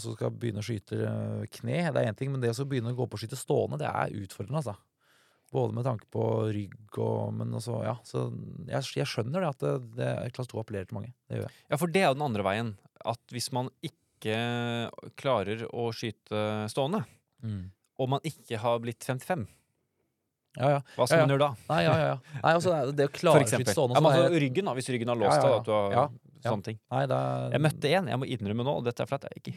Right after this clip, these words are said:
Speaker 2: husker hvem det var, som sa at han, eh, det var en han, men, eh, jeg beklager til vedkommende, eh, som jeg ikke husker navnet på i farta, jeg husker ikke hvem det var heller, men samme det, som sa det, at, eh,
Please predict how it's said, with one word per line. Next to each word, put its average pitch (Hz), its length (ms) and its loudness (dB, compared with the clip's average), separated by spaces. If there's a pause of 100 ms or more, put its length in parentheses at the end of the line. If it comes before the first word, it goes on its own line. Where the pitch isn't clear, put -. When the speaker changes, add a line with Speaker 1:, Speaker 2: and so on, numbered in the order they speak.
Speaker 2:
husker - 260 -6
hvem 101 160 0
det 101 60 0
var, 127 80 2
som 123 140 -4
sa 107 180 0 (500)
at - 240 -4
han, 107 220 2 (100)
eh, 104 140 0 (240)
det 107 80 -4
var 110 100 2
en 131 80 -2
han, 156 200 -4
men, 117 320 -2
eh, 117 260 0
jeg 113 80 -2
beklager 113 400 0
til 120 260 -4
vedkommende, 117 460 -2 (100)
eh, 127 100 -4
som 123 120 -4
jeg 123 100 -2
ikke 127 80 -4
husker 120 160 -6
navnet 107 160 -2
på 160 160 -4
i 151 80 -4
farta, 151 160 -2
jeg 147 140 0
husker 120 80 0
ikke 117 100 0
hvem 113 80 0
det 110 60 4
var 107 100 4
heller, 117 200 -4
men 139 180 -4
samme 135 240 0
det, - 360 -8
som 160 140 -2
sa 202 160 6
det, 160 160 6
at, 127 140 2
eh, 135 180 4